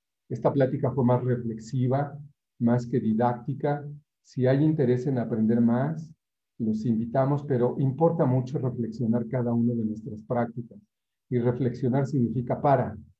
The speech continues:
para, para, para, para, detente, detente y analiza cómo lo estás haciendo y de verdad,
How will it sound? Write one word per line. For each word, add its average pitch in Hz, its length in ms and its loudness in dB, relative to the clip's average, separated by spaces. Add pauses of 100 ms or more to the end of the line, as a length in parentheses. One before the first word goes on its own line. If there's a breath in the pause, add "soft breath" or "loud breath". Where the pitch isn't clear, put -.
(140)
para, 147 340 2
para, 143 300 0
para, 143 300 0
para, 135 280 0
detente, 147 560 0 (300)
detente 156 360 2
y 143 80 2
analiza 127 460 0
cómo 127 220 0
lo 113 80 -2
estás 127 200 -4
haciendo 143 380 0
y 139 60 2
de 117 100 -2
verdad, 113 400 0